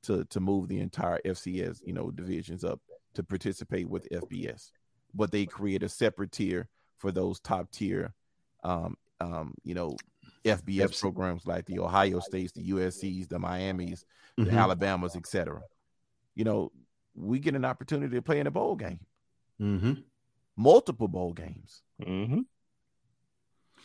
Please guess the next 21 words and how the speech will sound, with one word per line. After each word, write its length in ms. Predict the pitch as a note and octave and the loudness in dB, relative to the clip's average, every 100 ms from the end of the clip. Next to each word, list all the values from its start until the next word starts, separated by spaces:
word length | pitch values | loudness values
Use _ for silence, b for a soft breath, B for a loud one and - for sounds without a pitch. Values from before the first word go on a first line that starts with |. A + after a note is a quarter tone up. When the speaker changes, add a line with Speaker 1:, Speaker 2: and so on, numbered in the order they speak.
| - - | -12 2
Speaker 1:
So, 180 | C3+ | 8
Speaker 2:
And 80 | B2+ | 8
then 60 | A#2 | 8
we 100 | G#2+ | 4
talk- 260 | C3 G#2+ - | 2 -2 2
Speaker 1:
you 60 | |
know, 120 | A#2 | 6
who, 200 | A#2 F#3 - | 8 6 6
who 220 | C#3+ F3 | 4 4
knows 380 | D3+ D3 D3+ G#2+ | 2 2 0 0
what's 260 | A2 A2 | 2 2
gonna 220 | A2 G#2+ G#2 | 0 -2 0
happen, 360 | A2 A2+ G2+ | -2 -2 -4
but 240 | G2 G2 - _ _ - _ _ | -2 -2 -4 _ _ -14 _ _
know 320 | G2+ A2+ A#2+ | 2 4 4
this, 380 | G2 G#2+ G2 - - | 2 -2 -2 -8 -10
with 240 | F#2 G2 - | -4 -4 -2
N 160 | A2 A#2 | -2 2
I 280 | A2+ A#2+ | 0 0
L, 240 | C3 C3+ - _ _ _ | 0 -2 -4 _ _ _
nothing 760 | F2+ F#2+ A2+ A2+ - F#2 E2+ | -6 0 2 2 -2 -6 -10